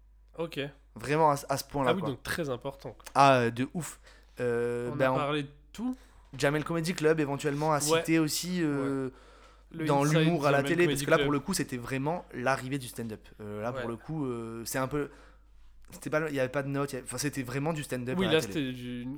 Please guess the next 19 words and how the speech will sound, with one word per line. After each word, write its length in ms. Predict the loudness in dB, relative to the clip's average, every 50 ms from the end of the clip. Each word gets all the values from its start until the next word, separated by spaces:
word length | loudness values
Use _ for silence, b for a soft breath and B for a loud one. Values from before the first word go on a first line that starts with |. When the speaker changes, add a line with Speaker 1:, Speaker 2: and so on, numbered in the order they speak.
| -10 -12
Speaker 1:
un 40 | -12
comedy 440 | -8 -6 -4 -4 -4 -4 -6 -8 -12
club, 300 | -8 -6 -6 -4 -4 -4
euh, 100 | -4 -4
filmé, 340 | -6 -6 -8 -4 -4 -4 -4
Speaker 2:
Voilà. 200 | -4 -6 -10 -10 b b b b b
Speaker 1:
quoi. 60 | -6
Speaker 2:
Ouais. 120 | -6 -6 -6
Speaker 1:
Et, 200 | -8 -8 -8 -8
euh, 240 | -8 -8 -8 -8 -10 -8 -6
et 120 | -6 -4
le 120 | -4 -4 -4
Inside 400 | -6 -6 -6 -4 -4 -4 -4 -4
Jamel 200 | -4 -6 -6 -6
Comedy 320 | -8 -8 -10 -8 -10 -10 -12
Club, 240 | -8 -8 -6 -6 -6
donc, 240 | -8 -8 -10 -12 -12
il 60 | -10
a, 480 | -10 -10 -10 -10 -10 -10 -12 -14 -14